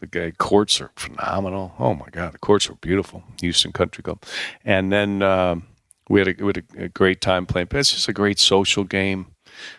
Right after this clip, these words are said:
great game. So anyway, uh, um, that's a little, if you're looking for something to do when you're not golfing,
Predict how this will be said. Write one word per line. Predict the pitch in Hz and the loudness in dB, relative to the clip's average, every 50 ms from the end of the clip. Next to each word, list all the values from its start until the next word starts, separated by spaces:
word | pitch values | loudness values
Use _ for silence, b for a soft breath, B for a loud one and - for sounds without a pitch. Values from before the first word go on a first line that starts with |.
| B B | B B
great | - - 92 87 82 - | 2 2 4 4 2 -2
game. | - - - - | -8 -12 -2 0
So | - - 107 123 | 2 4 4 4
anyway, | 123 113 98 90 87 85 85 - - 113 | 4 4 2 0 -2 -2 -4 -8 -4 -2
uh, | 104 104 104 107 113 | 0 0 2 2 2
um, | 110 107 | 0 0
that's | - 117 120 - - | 0 0 2 2 0
a | - | 2
little, | 135 139 139 127 120 104 90 - - 110 110 - _ _ _ _ _ _ _ _ _ _ _ _ - | 2 4 4 4 4 4 0 -4 -10 -12 -12 -14 _ _ _ _ _ _ _ _ _ _ _ _ 0
if | - 98 - - | 0 2 4 4
you're | 135 139 | 6 6
looking | 170 196 - 196 175 | 6 6 4 0 0
for | 147 165 151 | 2 2 2
something | - - 156 147 113 127 127 117 | 4 4 4 2 2 2 2 2
to | 113 | 2
do | 92 78 67 - - - _ _ _ _ _ _ _ _ _ _ _ _ _ _ _ _ _ | 0 0 -6 -10 -12 -16 _ _ _ _ _ _ _ _ _ _ _ _ _ _ _ _ _
when | - 98 101 101 | 2 4 4 6
you're | 101 101 | 4 4
not | 104 110 123 127 - | 4 4 2 2 0
golfing, | - 82 71 - - - - - - | -2 -2 -2 -2 -6 -12 -14 -16 -20